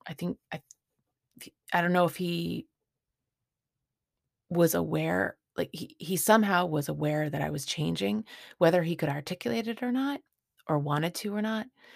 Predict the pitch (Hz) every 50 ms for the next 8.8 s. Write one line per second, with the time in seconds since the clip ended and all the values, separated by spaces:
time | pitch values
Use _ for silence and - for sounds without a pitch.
0 | - - - - - - - - - 165 151 - - 170 165 - - 165 151 156
1 | - - - _ _ _ _ _ _ _ _ - - 180 170 160 165 156 151 -
2 | - _ _ - - 151 147 147 147 139 - - 151 147 143 - - - - -
3 | - - 151 147 - _ _ - - - 175 160 156 147 135 - 139 131 - -
4 | - - - - - - - - - - _ _ _ _ _ _ _ _ _ _
5 | _ _ _ _ _ _ _ - - _ _ - - _ _ - - 190 202 196
6 | - - 202 180 - - - - - 165 135 - - 156 151 151 147 143 143 156
7 | - 131 - - - 160 170 - - - - - - - - - 156 147 143 139
8 | - - - - 151 147 139 - - - - - - - -